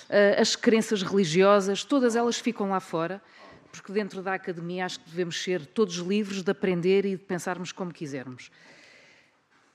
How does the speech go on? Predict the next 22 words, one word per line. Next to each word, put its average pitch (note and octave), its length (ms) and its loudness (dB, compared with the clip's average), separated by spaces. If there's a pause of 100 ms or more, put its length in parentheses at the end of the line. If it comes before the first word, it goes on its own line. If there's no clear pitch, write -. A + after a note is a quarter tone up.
(340)
Na A#3 160 -2
sequência A3 560 -6
de F3+ 260 -8
toda G3 240 -8
esta F#3 240 -10
polémica, F#3+ 460 -8
o G3 40 -8
senhor G3 260 -8
Diretor, F3 340 -4
numa D#3+ 160 -6
entrevista, E3+ 500 -8
disse E3+ 220 -12
que - 80 -10
este F3+ 140 -8
procedimento F3+ 460 -10
já F3 120 -8
tinha F#3 180 -10
sido E3+ 200 -14
aplicado, E3+ 500 -10 (340)
eh, D3+ 280 -12
no D#3+ 160 -12
passado. B2 420 -16